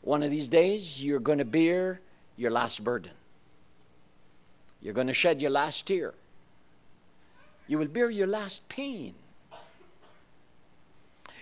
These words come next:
You'll take your loved one and put them down onto the ground for the last time.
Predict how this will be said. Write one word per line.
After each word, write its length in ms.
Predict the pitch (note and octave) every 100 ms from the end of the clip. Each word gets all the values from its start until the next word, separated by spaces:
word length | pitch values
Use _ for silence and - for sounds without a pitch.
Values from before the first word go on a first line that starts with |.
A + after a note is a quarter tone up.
| -
You'll 240 | D#3+ D#3 - -
take 320 | A#3+ B3+ A#3+
your 80 | G3+
loved 380 | E3 G#3 G#3+ G#3
one 500 | A#3 B3 A#3+ G#3 - - -
and 120 | B3 -
put 240 | - D4+ -
them 200 | A3+ A3
down 300 | A3 A3 G#3+
onto 220 | G#3+ G3
the 140 | F3+
ground 720 | C#3 C3+ G3+ G#3+ A3 G#3+ G3+
for 100 | -
the 100 | D#3+
last 320 | D3+ D3+ D3+ -
time. 200 | D3